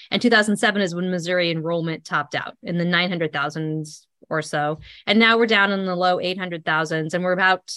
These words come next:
we're projected to be in, like, seven hundred and fifty thousand. So we are projected to continue to decline. And yet, to deal with the learning loss of the pandemic, what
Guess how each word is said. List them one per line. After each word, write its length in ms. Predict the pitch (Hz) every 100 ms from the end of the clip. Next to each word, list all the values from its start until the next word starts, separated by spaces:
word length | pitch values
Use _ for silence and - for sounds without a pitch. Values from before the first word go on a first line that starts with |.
| -
we're 120 | 196
projected 520 | 202 208 185 196 170
to 60 | 180
be 180 | 175
in, 100 | 165
like, 180 | 170 156
seven 280 | - 175 175
hundred 220 | 170 156
and 140 | 151 151
fifty 240 | 160 -
thousand. 380 | 156 - - 147
So 160 | -
we 180 | 185 233
are 80 | 196
projected 520 | 190 185 185 175 175
to 80 | 151
continue 480 | 139 170 - 220 190
to 100 | 156
decline. 480 | 156 - 131 151 170 - - - -
And 180 | - 214
yet, 300 | 202 190 185 _ _ _ _ -
to 120 | 247
deal 600 | 180 - 202 233 285 320
with 220 | 226 202 -
the 120 | 190
learning 340 | 185 208 226
loss 260 | 196 175 -
of 80 | 180
the 60 |
pandemic, 580 | 170 175 170 165 160 160
what 200 | 175 170